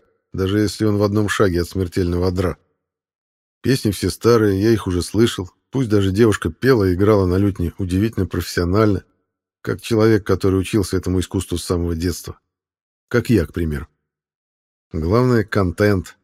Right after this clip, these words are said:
который она выдавала на гора. Он был банален и скучен, что меня немало разочаровало.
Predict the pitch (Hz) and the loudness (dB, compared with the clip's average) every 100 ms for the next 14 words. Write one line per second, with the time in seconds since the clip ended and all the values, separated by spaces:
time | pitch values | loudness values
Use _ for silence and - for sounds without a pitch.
0 | _ _ 85 90 90 90 90 92 101 104 | _ _ -10 -4 -2 0 -2 2 2 4
1 | 104 95 95 98 98 92 - _ _ _ | 4 2 2 2 4 2 -2 _ _ _
2 | _ _ _ _ 113 117 117 101 110 113 | _ _ _ _ -4 0 0 4 4 4
3 | 135 123 107 101 - 135 - 73 _ _ | 4 4 2 -2 -6 -8 -8 -12 _ _
4 | _ _ - - 87 95 104 101 92 101 | _ _ -20 -10 -6 -4 -2 -2 0 0
5 | 90 82 78 - 82 80 87 76 | 0 -2 -4 -4 -4 -2 -2 -4